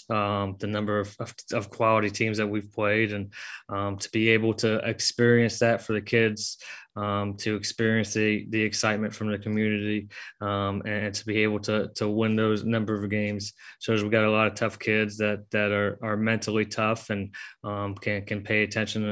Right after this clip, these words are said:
uh, attention to detail, which we talk about a lot. And, um, you know, you, you work so hard throughout the season to try to get better and prepare yourself throughout the tournament. And, um, I think we have kids that have th-, that mindset and kind of understand that path that they have to take.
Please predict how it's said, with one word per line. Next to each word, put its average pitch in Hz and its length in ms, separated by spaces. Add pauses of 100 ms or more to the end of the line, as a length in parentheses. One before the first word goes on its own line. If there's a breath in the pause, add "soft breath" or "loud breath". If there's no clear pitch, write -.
(140)
uh, 104 200
attention 110 480
to 98 100
detail, 107 640 (240 loud breath)
which 107 160
we 110 100
talk 101 260
about 104 240
a 101 40
lot. 101 500
And, 98 180 (360 loud breath)
um, 98 500 (400)
you 107 80
know, 101 300
you, 101 360
you 104 180
work 113 320
so 110 240
hard 107 340
throughout 107 240
the 104 80
season 104 380
to 101 160
try 107 200
to 104 100
get 101 140
better 104 220
and 98 80
prepare 104 320
yourself 104 320
throughout 104 220
the 104 80
tournament. 104 580
And, 95 160 (420 loud breath)
um, 98 200
I 98 40
think 107 260
we 107 100
have 101 160
kids 107 240
that 104 100
have 101 260
th-, - 280
that 110 160
mindset 104 480
and 98 100
kind 101 160
of 98 80
understand 101 500
that 98 160
path 98 240
that 101 80
they 98 60
have 95 100
to - 120
take. 95 280